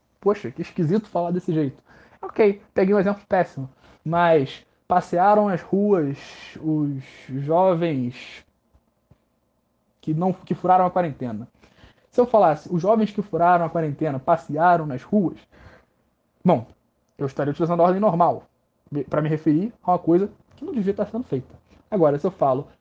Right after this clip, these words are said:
"Passearam nas ruas os jovens que furaram a quarentena." Passearam nas ruas. Passearam é o verbo. Quando eu coloquei ele antes, eu tô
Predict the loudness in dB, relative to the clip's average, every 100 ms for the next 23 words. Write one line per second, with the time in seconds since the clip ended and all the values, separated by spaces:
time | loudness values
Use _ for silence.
0 | -2 -2 0 0 2 2 0 -6 2 4
1 | 4 0 -4 -20 _ _ 2 6 6 6
2 | 2 -2 -8 -6 -4 -4 -4 -6 -8 -8
3 | -16 -10 -4 -4 -6 -6 -2 -2 -2 -6
4 | -4 0 0 -2 -14 _ _ _ -10 -8
5 | -8 -8 -4 0 0 2 2 2 0 0
6 | -2 -4 -4 0 -2 0 0 0 -2 -6
7 | -12 _ _ -10 0 2 2